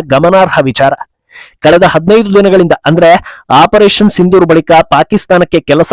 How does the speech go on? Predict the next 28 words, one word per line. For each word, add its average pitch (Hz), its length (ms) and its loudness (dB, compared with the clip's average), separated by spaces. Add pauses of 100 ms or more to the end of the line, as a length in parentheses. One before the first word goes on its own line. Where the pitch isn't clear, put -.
ಮಾಡ್ತಾ 160 280 0
ಇದ್ದ 151 160 0
ದೇಶದ್ರೋಹಿಗಳೆಲ್ಲ 151 1040 0
ಸಿಕ್ಕಿ 180 300 -4
ಬೀಳ್ತಾ 147 240 -2
ಇದ್ದಾರೆ. 139 440 -2 (420)
ಪ್ರಮುಖವಾಗಿ 185 800 2
ಯೂಟ್ಯೂಬರ್ಸ್ 180 520 2
ಹಾಗೂ 160 280 2
ಸೋಷಿಯಲ್ 202 500 0
ಮೀಡಿಯಾ 175 400 2
ಇನ್ಫ್ಲುಯೆನ್ಸರ್ಸ್ 165 640 0
ಸೋಗಿನಲ್ಲಿ 160 640 0 (280)
ದೇಶದ್ರೋಹದ 170 680 0
ಕೆಲಸ 151 340 -2
ಮಾಡ್ತಾ 165 300 0
ಇದ್ದವರೆಲ್ಲ 151 560 2
ಪೊಲೀಸರ 185 680 0
ವಶಕ್ಕೆ 151 380 0
ಬೀಳ್ತಾ 151 280 0
ಇದ್ದಾರೆ. 147 480 -2 (320)
ಇವರೆಲ್ಲರ 175 640 2
ನೆಟ್ವರ್ಕಿಂಗ್ 180 600 0
ಹೇಗಿತ್ತು 165 380 0
ಅನ್ನೋದು 156 300 2
ಅಚ್ಚರಿ 180 440 -2
ತರಿಸ್ತಾ 160 380 -2
ಇದೆ. - 320 -4